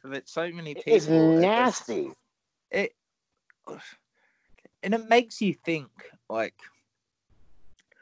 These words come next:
Speaker 1: obviously these people must have such a complex towards this person. Like, I, I, I'm trying to think of somebody, and I don't think I could think of anybody that I could rationally defend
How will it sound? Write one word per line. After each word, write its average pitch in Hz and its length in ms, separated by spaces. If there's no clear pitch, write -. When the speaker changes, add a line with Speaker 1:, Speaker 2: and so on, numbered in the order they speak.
Speaker 1:
obviously 175 560
these 135 280
people 143 440
must 113 380
have 120 160
such - 380
a 107 40
complex - 640
towards 101 440
this - 160
person. - 520
Like, - 280
I, 190 140
I, - 100
I'm 196 240
trying 254 240
to 226 60
think 190 300
of 160 100
somebody, 131 600
and 143 160
I 147 60
don't 156 280
think 147 200
I 131 140
could 131 220
think 131 220
of 120 120
anybody 127 460
that 113 160
I 117 160
could 135 260
rationally 127 720
defend 107 600